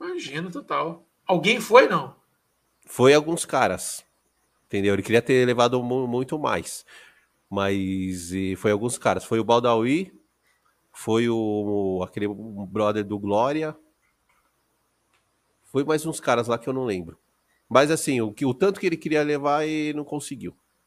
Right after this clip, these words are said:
Speaker 2: Porque os caras meteram mala nele.
Speaker 1: Que
Speaker 2: Foda, né?
Speaker 1: merda, cara. É, mas, cara, eu acho que eu vou te falar.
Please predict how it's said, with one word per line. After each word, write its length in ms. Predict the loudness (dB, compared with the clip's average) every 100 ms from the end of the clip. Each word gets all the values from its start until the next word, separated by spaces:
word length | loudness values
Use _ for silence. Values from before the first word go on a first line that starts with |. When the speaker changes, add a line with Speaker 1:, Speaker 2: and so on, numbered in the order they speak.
| _ _
Speaker 2:
Porque 160 | _ -6
os 100 | 0
caras 240 | 0 0
meteram 300 | -4 -4 -2
mala 320 | 0 2 2
nele. 240 | -2 -8 -14 _ _ _ _ _ _
Speaker 1:
Que 240 | -20 -14 -6
Speaker 2:
Foda, 300 | 0 2 2
né? 100 | -2
Speaker 1:
merda, 200 | -6 -14
cara. 160 | -20 _ _ _ _ _ -12 -12 -12 -20 -20 -20 _
É, 240 | 4 6
mas, 220 | 6 4 0
cara, 380 | 4 6 6
eu 140 | 4 2
acho 160 | 0
que 80 | -2
eu 60 | -2
vou 100 | -2
te 100 | -2
falar. 580 | 0 4 4 2 -4